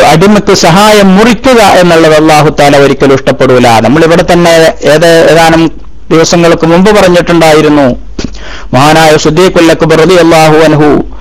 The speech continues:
മിസ്തഹിന് നൽകിയിരുന്ന സഹായങ്ങൾ നിർത്തിവെക്കാൻ തീരുമാനിച്ചപ്പോ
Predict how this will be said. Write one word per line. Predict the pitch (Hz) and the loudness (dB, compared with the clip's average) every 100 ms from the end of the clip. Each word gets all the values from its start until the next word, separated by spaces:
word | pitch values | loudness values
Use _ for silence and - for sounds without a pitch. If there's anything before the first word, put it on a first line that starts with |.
| - - - | -16 -16 -6
മിസ്തഹിന് | - 135 - 185 170 175 170 160 - - | -2 -2 -2 -2 0 0 0 -2 -4 -4
നൽകിയിരുന്ന | 139 180 196 185 170 156 | -2 0 2 2 2 0
സഹായങ്ങൾ | 156 151 180 175 165 156 156 147 135 - - - - | 0 0 2 2 2 2 2 2 0 -4 -16 -12 -4
നിർത്തിവെക്കാൻ | 143 180 214 214 175 170 156 147 | 0 0 0 0 2 0 0 0
തീരുമാനിച്ചപ്പോ | 160 190 175 160 147 151 139 151 | 0 2 2 0 0 -2 0 2